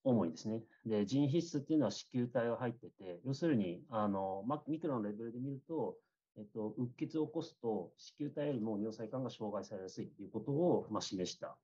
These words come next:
エコーの図になります。で、実際、えっと、ヒストロジカルにこの組織を見てみると、えっと、左が結紮する前、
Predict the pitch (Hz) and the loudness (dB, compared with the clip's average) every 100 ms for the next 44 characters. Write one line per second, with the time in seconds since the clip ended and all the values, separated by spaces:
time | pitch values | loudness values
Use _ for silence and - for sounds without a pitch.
0 | _ - 104 - 80 87 87 92 85 - | _ -6 -6 -6 -8 -10 -8 -8 -8 -6
1 | 95 85 - 123 _ _ _ _ _ _ | -4 -4 -8 -16 _ _ _ _ _ _
2 | _ _ _ _ _ _ _ _ _ _ | _ _ _ _ _ _ _ _ _ _
3 | - 120 123 123 151 151 151 104 - - | -4 -2 0 0 4 6 6 4 -2 -2
4 | 113 - 117 113 110 110 110 110 - 131 | -2 2 4 6 6 6 6 4 0 -2
5 | 156 151 135 92 90 104 95 87 _ _ | 2 2 2 0 0 0 -2 -4 _ _
6 | 117 101 98 95 127 117 113 92 104 95 | -4 -2 -2 -4 -6 -4 -4 -4 -4 -4
7 | 87 85 - 123 87 - - _ - 107 | -8 -10 -2 0 0 -4 -18 _ -6 -4
8 | 101 - 98 98 95 95 95 98 135 - | -2 0 0 0 0 0 -2 -4 -10 -18
9 | - 135 143 151 151 147 - - 131 - | -2 2 4 6 4 2 -2 -6 -6 -4
10 | 135 127 123 - 120 117 117 | -2 -2 -4 -4 -2 0 0